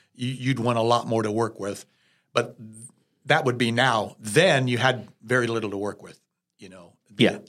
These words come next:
Speaker 1: You, you just looked at what you had, and then you just went to a jury and said, "Hey, here's what we have." And of course, they all said, "Hey, guilty." You know, they did,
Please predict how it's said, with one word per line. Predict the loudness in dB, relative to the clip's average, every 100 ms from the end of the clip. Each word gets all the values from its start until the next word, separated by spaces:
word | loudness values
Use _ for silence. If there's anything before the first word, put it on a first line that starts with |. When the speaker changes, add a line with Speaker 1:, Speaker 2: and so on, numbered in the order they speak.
| _ _
Speaker 1:
You, | -12
you | -8 -8 -4
just | -4 -2 -2
looked | -2 0
at | -4 -4 -4
what | -4 -2
you | -2
had, | 2 2 2 -2 -14 -20 _
and | -4 0
then | 0 0
you | -2
just | 0 0 0 -4 _ _ _ _
went | -4 0
to | 0
a |
jury | 0 0 0 0
and | 0
said, | 0 2
"Hey, | 2 2 -2 -14 0
here's | 0 4
what | 2 4
we | 4
have." | 6 6 4 0 -14 _ _ _ -6
And | -2
of | -2 -2
course, | -2 0
they | -2
all | -2 -2
said, | -2 0 -2 -4
"Hey, | -8 -6
guilty." | -6 -8 -6 -8 -8 -8
You | -8
know, | -6 -8 -10 -10
they | -10
did, | -10 -12 -20